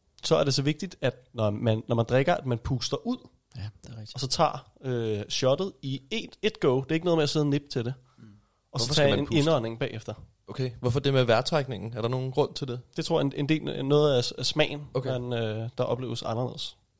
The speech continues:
Speaker 3: Den kan jeg ikke.
Speaker 1: Øhm, og så er der det her med, at der også skal være en lille snack. Man skal altså også spise, når man drikker. Øh, for ellers holder man simpelthen ikke så længe. Øhm,
Speaker 3: Det er derfor, de kan
Speaker 1: man,
Speaker 3: drikke så meget vodka
Speaker 1: man
Speaker 3: i
Speaker 1: spiser
Speaker 3: Rusland.
Speaker 1: ikke på tom mave i Rusland.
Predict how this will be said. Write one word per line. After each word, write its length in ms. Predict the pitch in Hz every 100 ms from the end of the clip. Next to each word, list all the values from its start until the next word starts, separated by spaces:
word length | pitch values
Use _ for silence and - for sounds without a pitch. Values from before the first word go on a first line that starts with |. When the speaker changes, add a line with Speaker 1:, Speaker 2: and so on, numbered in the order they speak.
| _ _ -
Speaker 3:
Den 120 | 127
kan 140 | 123 107
jeg 80 | 92
ikke. 120 | 92 - _ _ _ _ _ _
Speaker 1:
Øhm, 560 | 117 110 104 92 90 95 -
og 100 | -
så 100 | -
er 40 | 160
der 80 | 143
det 140 | 139
her 100 | 123
med, 200 | 107 110
at 100 | -
der 60 | 110
også 120 | 110
skal 100 | -
være 80 | 110
en 60 | 104
lille 140 | 104
snack. 380 | - 135 - -
Man 160 | 123 117
skal 140 | -
altså 260 | 120 123 117
også 200 | 117 139
spise, 480 | - - 139 - 160 -
når 80 |
man 140 | 110 110
drikker. 300 | 104 95 117 - _ _ -
Øh, 280 | 110 104 107
for 80 |
ellers 140 | 135 131
holder 220 | 131 101
man 140 | 104
simpelthen 220 | 107 107 98
ikke 120 | -
så 60 |
længe. 220 | 98 92 107 _ _ _ _ _ _ 139
Øhm, 480 | 104 95 90 85 87 _ - _
Speaker 3:
Det 80 | - -
er 60 | 139
derfor, 200 | - 131
de 60 |
kan 120 | 110 110
Speaker 1:
man, 80 | 110
Speaker 3:
drikke 160 | 110
så 80 | 113
meget 180 | 107 107
vodka 120 | 101
Speaker 1:
man 80 | 123
Speaker 3:
i 40 |
Speaker 1:
spiser 140 | 113 101
Speaker 3:
Rusland. 200 | 110 151
Speaker 1:
ikke 140 | 143
på 80 | -
tom 220 | - 139
mave 260 | 127 110 123
i 20 |
Rusland. 340 | 113 107 123